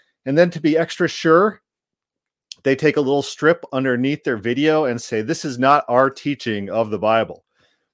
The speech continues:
And, but they do a decent job representing a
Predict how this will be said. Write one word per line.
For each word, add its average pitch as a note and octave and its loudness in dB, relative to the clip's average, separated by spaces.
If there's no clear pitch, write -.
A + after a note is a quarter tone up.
And, D#3+ -2
but G3 4
they G3 4
do G3 -2
a G#3 -2
decent D3+ -6
job A#2+ 4
representing A2+ -4
a G#2 -12